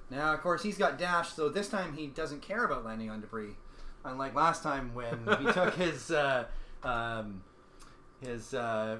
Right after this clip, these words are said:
Speaker 1: Outer Rim Smuggler and dropped it directly onto the rock in the first turn,
Speaker 2: There's
Speaker 1: so.
Speaker 2: significantly less derp.
Speaker 1: Yeah.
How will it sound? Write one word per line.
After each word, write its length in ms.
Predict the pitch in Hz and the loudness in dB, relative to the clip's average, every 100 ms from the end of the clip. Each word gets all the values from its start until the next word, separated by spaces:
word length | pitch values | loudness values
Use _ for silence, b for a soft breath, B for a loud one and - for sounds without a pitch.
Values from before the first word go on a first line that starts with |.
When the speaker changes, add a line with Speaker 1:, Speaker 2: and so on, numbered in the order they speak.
| - 127 | -6 -2
Speaker 1:
Outer 200 | 156 156 | 2 2
Rim 140 | 135 | 0
Smuggler 520 | - 156 156 139 127 | -2 0 0 0 -2
and 200 | 117 117 | -4 -6
dropped 260 | 113 120 117 | -2 -2 -2
it 160 | 127 117 | -8 -4
directly 560 | 139 139 - 208 170 | -2 -2 -2 -2 2
onto 200 | 165 156 | 4 4
the 60 | 139 | 2
rock 280 | 143 135 131 | 4 2 0
in 80 | |
the 60 | 117 | -8
first 280 | 120 107 - | -8 -8 -8
turn, 160 | 101 90 | -8 -2
Speaker 2:
There's 160 | 143 - | -2 -2
Speaker 1:
so. 100 | 147 | -6
Speaker 2:
significantly 640 | 139 147 156 143 127 127 | -6 -6 -6 -8 -8 -8
less 300 | 110 107 - 98 | -6 -8 -10 -10
derp. 220 | 98 95 - - - - 107 | -10 -10 -16 -20 -20 -18 -14
Speaker 1:
Yeah. 160 | 98 | -14